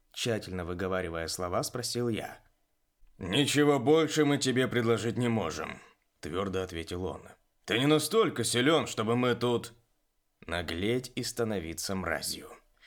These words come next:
Ведь за безопасность я вполне могу попросить себе красивых девушек-телогреек для своей кровати. Меня немного трясёт,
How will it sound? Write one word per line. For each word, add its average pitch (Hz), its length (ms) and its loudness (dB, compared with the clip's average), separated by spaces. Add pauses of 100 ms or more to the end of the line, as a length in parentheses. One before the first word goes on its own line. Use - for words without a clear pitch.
(160)
Ведь 117 160 0
за 151 100 4
безопасность 170 800 0
я 151 100 4
вполне 170 400 0
могу 170 220 -2
попросить 139 440 -2
себе 117 280 -2
красивых 113 680 -2
девушек-телогреек 98 1160 -4
для 110 160 -4
своей 98 280 -4
кровати. 117 680 -4 (560)
Меня 82 320 -8
немного 87 400 -8
трясёт, 139 640 -4